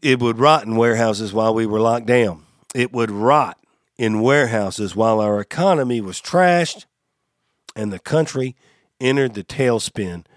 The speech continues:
we're all enjoying right now. It would rot in warehouses until Tony Fauci and his pals like Bill and Melinda Gates get enough of us sick and enough of us to die to get their emergency use authorization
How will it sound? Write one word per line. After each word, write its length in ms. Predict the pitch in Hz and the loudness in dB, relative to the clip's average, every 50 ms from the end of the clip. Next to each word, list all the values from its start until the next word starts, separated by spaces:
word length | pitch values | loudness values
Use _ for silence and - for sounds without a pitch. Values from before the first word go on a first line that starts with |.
| _ _ - | _ _ -6
we're 200 | 110 107 104 98 | -2 0 2 2
all 220 | 104 107 110 110 | 4 4 2 2
enjoying 480 | 107 107 104 95 101 92 95 92 90 90 | 0 -2 -2 -2 -2 -4 -4 -4 -6 -6
right 260 | 87 87 87 87 87 | -8 -8 -8 -10 -12
now. 360 | 92 90 85 80 67 - - _ _ _ _ _ _ _ _ _ _ _ _ _ _ _ _ _ _ | -14 -14 -14 -14 -16 -18 -20 _ _ _ _ _ _ _ _ _ _ _ _ _ _ _ _ _ _
It 240 | - 120 104 - - | -14 -14 -14 -12 -8
would 220 | 110 110 107 101 90 | -4 -4 -4 -4 -2
rot 420 | 92 104 131 139 120 - - - _ _ _ _ _ _ _ _ _ - | 0 2 4 4 2 0 -4 -12 _ _ _ _ _ _ _ _ _ -6
in 300 | 113 117 117 117 117 117 | -2 -2 -2 0 0 0
warehouses 840 | 123 135 135 127 107 104 104 95 85 82 - - - - - - _ _ _ _ _ - | 2 2 2 2 0 -2 -4 -6 -6 -10 -14 -18 -18 -20 -20 -20 _ _ _ _ _ -10
until 360 | 110 104 - - 104 98 95 | -8 -8 -6 -4 -4 -4 -4
Tony 460 | - - - 135 147 151 156 160 160 | -4 -2 2 2 4 4 4 2 0
Fauci 560 | 139 - 147 139 123 113 104 - - 110 110 123 _ _ _ _ _ _ _ _ _ | 0 0 0 0 0 0 -4 -6 -10 -16 -18 -20 _ _ _ _ _ _ _ _ _
and 160 | 107 107 107 | -10 -8 -8
his 140 | 104 95 - | -8 -8 -6
pals 360 | - 131 135 131 131 127 107 | -4 -2 0 2 2 2 0
like 240 | 120 117 107 101 92 | 0 -2 -4 -2 -2
Bill 200 | 113 131 139 147 | 0 0 2 2
and 80 | 135 131 | 2 2
Melinda 340 | 131 139 143 143 147 143 135 | 2 2 2 2 2 0 0
Gates 460 | 135 135 127 110 95 95 - - - _ _ _ _ _ _ _ - 98 | 2 2 2 0 -2 -6 -12 -18 -20 _ _ _ _ _ _ _ -2 2
get 160 | 127 123 110 | 2 2 2
enough 360 | 101 95 101 120 143 143 - | 2 2 4 4 4 4 2
of 140 | 147 143 147 | 0 2 2
us 160 | 160 147 - | 2 2 2
sick 420 | - - 170 160 131 104 92 - _ _ _ _ _ _ _ - | 0 0 0 0 0 0 -2 -8 _ _ _ _ _ _ _ -4
and 200 | 117 113 104 101 | -2 -2 -2 -2
enough 340 | 92 92 101 123 135 113 | -4 -2 -2 -2 -2 -2
of 140 | 127 131 131 | -4 -4 -4
us 180 | 139 135 - 151 | -4 -4 -4 -6
to 140 | 147 151 143 | -8 -8 -4
die 460 | 151 147 120 - 85 73 71 73 - _ _ _ _ _ _ _ _ - | -4 -4 -4 -4 -8 -12 -14 -18 -20 _ _ _ _ _ _ _ _ -8
to 100 | 117 110 | -8 -4
get 220 | 101 117 117 - | -2 -2 -2 0
their 240 | - 123 117 113 104 | 0 2 2 2 0
emergency 500 | 98 101 110 117 113 113 120 - - 131 | 0 0 0 0 0 -2 -6 -6 -4 -4
use 300 | 123 120 123 120 104 - | -2 0 -2 -2 -2 -2
authorization 800 | 120 110 104 - 101 95 90 82 92 90 87 - - 85 80 | -2 -2 -2 -4 -6 -8 -8 -8 -8 -8 -8 -10 -12 -16 -18